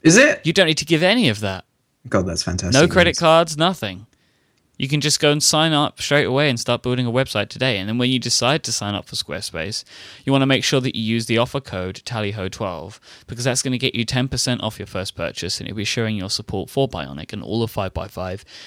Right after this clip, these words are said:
Speaker 2: Thank you so much to Squarespace for their support of the show. I hope they enjoyed that. I hope you enjoyed that. And thank you, uh,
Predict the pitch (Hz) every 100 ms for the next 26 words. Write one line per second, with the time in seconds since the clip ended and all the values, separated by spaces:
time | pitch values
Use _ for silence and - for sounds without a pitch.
0 | - 120 117 127 143 143 123 117 - 117
1 | 104 - 95 - 95 95 - - 101 -
2 | - - 107 104 95 - - 110 107 135
3 | 104 87 101 104 104 104 101 - 131 -
4 | 113 170 92 82 82 104 87 - - 127
5 | 117 151 143 - 139 123 120 - - _
6 | - 117 104